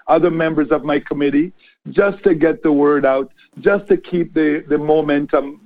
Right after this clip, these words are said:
going, and also to communicate to the politicians that, you know, it's like trying to, you wanna be a hockey player, uh, just having a pair of skates is not enough, and we, we appreciate what they have done, but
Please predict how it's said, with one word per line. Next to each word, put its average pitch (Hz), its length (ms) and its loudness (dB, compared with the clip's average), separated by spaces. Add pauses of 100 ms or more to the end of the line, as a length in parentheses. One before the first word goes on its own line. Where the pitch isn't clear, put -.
going, 147 380 2 (360)
and 185 140 2
also 220 320 2
to 185 120 0
communicate 185 680 -2
to 185 60 2
the 160 120 -2
politicians 170 800 -2
that, 143 300 0 (320)
you 147 100 2
know, 160 100 2
it's 160 140 0
like 175 180 0
trying 196 240 -2
to, 185 160 -2 (100)
you 180 120 2
wanna 196 220 0
be 180 100 0
a 190 80 4
hockey 202 320 0
player, 147 480 -2 (340)
uh, 156 280 4
just 185 220 -2
having 185 300 0
a 165 60 -2
pair 180 240 -2
of 165 120 -6
skates 170 300 0
is 139 140 -6
not 156 180 0
enough, 156 360 -2
and 143 240 -4 (340)
we, 160 220 6
we 170 220 2
appreciate 196 760 -2 (300)
what 160 280 2
they 175 140 2
have 160 260 -2
done, 175 260 0
but 151 220 -2